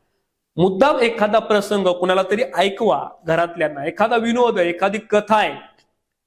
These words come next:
कुणाला तरी मित्रांना, घरातल्यांना ती वाचून दाखवा. वाचून दाखवल्यानं तुमचं प्रकट वाचन होतं, व्यायाम जिभेचाही होतो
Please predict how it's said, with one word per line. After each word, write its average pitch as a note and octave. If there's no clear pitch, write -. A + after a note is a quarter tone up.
कुणाला B3+
तरी C#4
मित्रांना, A3
घरातल्यांना F3
ती D#3+
वाचून G3
दाखवा. F#3
वाचून F#3+
दाखवल्यानं E3+
तुमचं A#3+
प्रकट A#3
वाचन G3
होतं, D#3+
व्यायाम F#3+
जिभेचाही F3+
होतो E3+